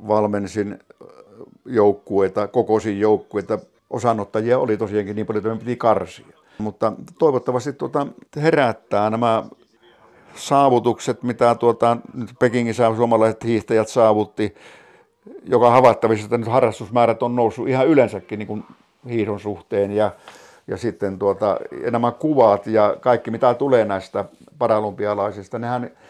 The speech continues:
omalta osaltaan ovat niin kuin innostamassa siihen, että, tuota,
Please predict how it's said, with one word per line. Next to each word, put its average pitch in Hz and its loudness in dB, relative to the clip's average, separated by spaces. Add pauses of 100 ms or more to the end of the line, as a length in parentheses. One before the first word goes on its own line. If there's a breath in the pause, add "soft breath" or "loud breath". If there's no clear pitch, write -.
(220 loud breath)
omalta 143 0
osaltaan 107 0
ovat 113 2
niin 113 -8
kuin 117 -6
innostamassa 101 -6
siihen, 101 -8
että, 104 -12
tuota, 104 -12